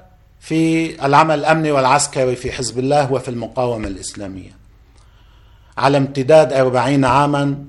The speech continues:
وما زالوا أيضا بعضهم يتولون هذه المواقع الأساسية وبعضهم استشهد.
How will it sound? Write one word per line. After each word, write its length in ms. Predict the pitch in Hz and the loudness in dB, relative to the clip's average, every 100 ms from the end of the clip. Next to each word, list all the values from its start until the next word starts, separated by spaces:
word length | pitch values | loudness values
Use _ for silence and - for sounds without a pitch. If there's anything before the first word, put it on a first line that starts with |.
| - | -2
وما 300 | 135 139 139 | 0 2 2
زالوا 460 | 160 170 160 139 | 4 4 4 2
أيضا 300 | 147 135 139 | 2 2 0
بعضهم 580 | 131 123 131 127 120 120 | 0 0 0 0 -4 -6
يتولون 800 | 113 113 120 123 127 160 165 160 - - | -6 -4 -4 -2 0 0 -2 -6 -16 -10
هذه 280 | 120 120 120 | -6 -2 -2
المواقع 680 | 117 113 117 131 - 123 110 | -4 -6 0 0 0 -4 -6
الأساسية 640 | 104 107 110 104 147 147 | -8 -8 -8 -8 -8 -8
وبعضهم 540 | 160 135 120 110 104 92 | -8 -4 -4 -4 -8 -12
استشهد. 500 | - - - - | -12 -12 -14 -14